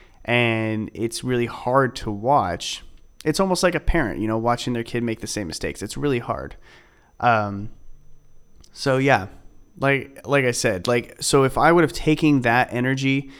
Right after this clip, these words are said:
into why I was so upset with this kid about him not listening to something, because there's one thing, I,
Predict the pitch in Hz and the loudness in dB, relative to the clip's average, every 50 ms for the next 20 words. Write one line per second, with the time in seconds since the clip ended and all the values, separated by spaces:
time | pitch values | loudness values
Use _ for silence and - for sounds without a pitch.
0 | - - - - - - - 120 120 117 - - - 120 110 107 107 107 107 104 | -20 -20 -20 -20 -10 -4 -2 0 0 0 -2 -2 -2 0 0 0 0 0 -2 -4
1 | 101 - - - _ _ _ _ _ _ _ _ _ - - - - - - - | -4 -8 -12 -20 _ _ _ _ _ _ _ _ _ -20 -20 -20 -20 -20 -20 -20
2 | _ _ _ _ _ _ _ _ _ _ - - - - - - - - - - | _ _ _ _ _ _ _ _ _ _ -10 -8 -6 -4 -4 -6 -8 -10 -10 -6
3 | 113 113 120 123 127 131 131 120 113 - - 127 120 113 - - - 120 107 117 | 0 2 4 4 6 6 4 4 2 0 0 2 2 2 2 0 0 0 0 -2
4 | 117 123 117 - - - 123 120 120 117 - - - 107 104 107 107 92 117 113 | -2 -4 -4 -6 -6 -4 -2 0 0 -2 -2 -4 -6 -4 -2 -2 -2 -2 -2 -2
5 | 127 120 117 117 113 85 104 117 113 - - 127 123 117 117 - - 120 120 117 | -2 -2 0 0 -2 -2 -2 -2 -2 0 0 -2 -2 -2 -2 -2 -2 -4 -4 -2
6 | - 120 120 117 123 135 - - - - - - - - - - _ _ - 156 | -2 -2 -2 -2 -4 -6 -8 -12 -18 -20 -20 -20 -20 -20 -20 -20 _ _ 2 4
7 | 156 190 180 180 175 156 156 160 180 208 220 208 208 196 185 165 156 - - 135 | 4 4 4 4 2 2 2 2 2 2 2 2 2 4 4 4 2 0 -2 -6
8 | 143 135 - | -6 -6 -8